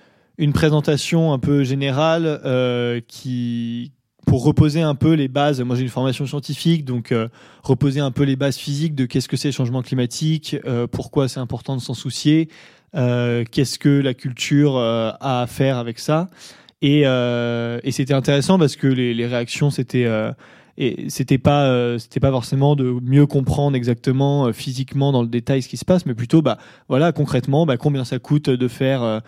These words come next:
un bilan carbone, euh, de calculer ses émissions, euh,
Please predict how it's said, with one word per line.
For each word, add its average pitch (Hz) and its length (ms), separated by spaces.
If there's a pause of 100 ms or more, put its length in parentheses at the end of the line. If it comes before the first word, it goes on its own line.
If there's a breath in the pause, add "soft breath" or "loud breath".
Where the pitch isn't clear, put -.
(240 loud breath)
un 127 260
bilan 131 260
carbone, 135 720
euh, 131 220
de 123 120
calculer 131 360
ses 120 220
émissions, 139 720
euh, 127 280